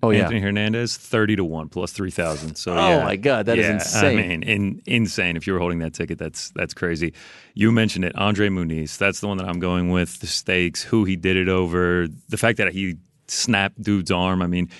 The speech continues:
Speaker 2: if you can see the, the ringside judge or whoever it was that was watching it, and they immediately turn away. They're so uncomfortable with how it was. I,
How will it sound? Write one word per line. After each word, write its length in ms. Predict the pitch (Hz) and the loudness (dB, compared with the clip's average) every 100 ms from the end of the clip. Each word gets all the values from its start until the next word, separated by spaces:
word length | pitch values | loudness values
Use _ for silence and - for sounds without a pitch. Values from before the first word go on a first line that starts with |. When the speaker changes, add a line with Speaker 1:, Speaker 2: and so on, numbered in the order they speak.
| - - | -18 -6
Speaker 2:
if 100 | 98 | -4
you 80 | 92 | -2
can 120 | 85 | -2
see 220 | - 101 | 0 0
the, 360 | 92 90 87 87 | 0 0 2 0
the 120 | 98 | 0
ringside 520 | 90 92 90 98 90 80 | 0 -2 -2 0 -2 -2
judge 340 | 92 90 85 | -2 0 -2
or 60 | 87 | 0
whoever 260 | 90 90 | 0 2
it 80 | 92 | 0
was 180 | 92 85 | 0 0
that 80 | 90 | 0
was 100 | 85 | 0
watching 340 | 87 87 90 | 0 0 0
it, 60 | 87 | 0
and 120 | 90 | 0
they 60 | 90 | 2
immediately 500 | 92 90 87 92 82 | 2 2 0 -4 -6
turn 200 | 98 90 | -4 -2
away. 280 | 85 90 | 0 0
They're 120 | 87 87 | 0 -2
so 200 | 98 90 | -4 -6
uncomfortable 460 | 82 82 92 90 | -6 -8 -4 -2
with 140 | 87 87 | -2 -2
how 160 | 85 | -2
it 60 | 85 | 0
was. 280 | 87 87 92 | 0 0 -2
I, 140 | 90 | -4